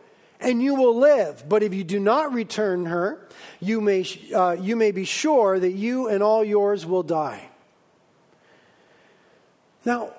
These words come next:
why didn't God just say, "Hey, just return the woman,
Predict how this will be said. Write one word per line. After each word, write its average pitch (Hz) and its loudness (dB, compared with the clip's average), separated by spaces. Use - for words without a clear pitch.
why 285 2
didn't 302 -2
God 233 0
just 226 -6
say, 233 0
"Hey, 226 -2
just 285 -6
return 285 -4
the 233 0
woman, 202 -2